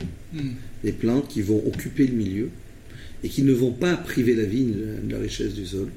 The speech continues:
Speaker 2: et qui vont oxygéner les sols. Parce qu'il faut, voilà, euh, le problème des gens qui étaient au Rhône, au bout d'un moment, ils n'avaient plus de microbiologie, pas simplement, c'est pas les résidus du Rhône,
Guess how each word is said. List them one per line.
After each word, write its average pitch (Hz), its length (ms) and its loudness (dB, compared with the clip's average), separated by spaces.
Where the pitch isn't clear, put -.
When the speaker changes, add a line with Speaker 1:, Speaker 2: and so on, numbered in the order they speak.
Speaker 2:
et - 80 0
qui 120 140 -2
vont 117 160 2
oxygéner 117 560 0
les 107 80 -2
sols. 101 180 -2
Parce - 140 -4
qu'il 180 100 4
faut, 190 300 4
voilà, 131 280 2
euh, 55 140 -6
le 55 80 -6
problème 117 340 4
des 104 100 4
gens 113 140 2
qui 107 80 -2
étaient 95 160 -2
au - 20 -2
Rhône, 113 200 2
au 143 120 2
bout 101 160 0
d'un 92 80 0
moment, 127 180 2
ils 117 140 4
n'avaient 98 140 -2
plus 110 160 -2
de 101 40 0
microbiologie, 90 680 -2
pas 139 120 2
simplement, 110 760 2
c'est - 180 -4
pas 147 120 2
les 123 160 4
résidus 98 420 -2
du 95 100 -2
Rhône, 147 220 0